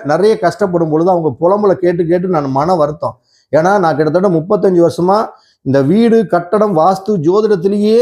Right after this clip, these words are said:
இருந்து இருந்து ஒவ்வொரு வீட்டுக்காரங்க கஷ்டப்படுறதெல்லாம் பார்த்து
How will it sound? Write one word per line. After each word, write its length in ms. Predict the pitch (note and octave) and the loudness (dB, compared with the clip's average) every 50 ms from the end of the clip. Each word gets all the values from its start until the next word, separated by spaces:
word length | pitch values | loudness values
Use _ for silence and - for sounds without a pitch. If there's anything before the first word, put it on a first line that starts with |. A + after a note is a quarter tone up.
| B3+ A#3 F#3 | 2 0 -2
இருந்து 260 | F#3 F#3 G#3+ G#3+ G3+ G3 | -2 -2 -2 -2 -2 -2
இருந்து 260 | G3 G3 G#3 G#3 G#3 F#3+ D#3 D#3 F3 G#3 A3+ A#3+ - _ _ _ - - _ _ _ _ - F3 | -2 -2 -2 -2 -2 -2 -2 0 -2 -2 -2 -4 -6 _ _ _ -20 -20 _ _ _ _ 0 0
ஒவ்வொரு 220 | G3 A3 A3 G#3 G3+ G#3+ | 2 2 2 2 2 2
வீட்டுக்காரங்க 500 | C4 C#4+ B3 A#3+ A#3+ A3 G#3 G#3 G3+ F3+ - F3+ | 0 0 0 2 2 2 0 0 -2 -2 -2 -4
கஷ்டப்படுறதெல்லாம் 680 | F3+ - - B3 G#3 A3 G3+ F#3+ F#3+ F#3+ G3+ G#3+ G#3 - F3+ | -4 -2 -2 -2 -2 0 0 0 0 0 0 -2 -2 0 0
பார்த்து 240 | F#3 G3+ F3+ E3+ | 0 0 0 -2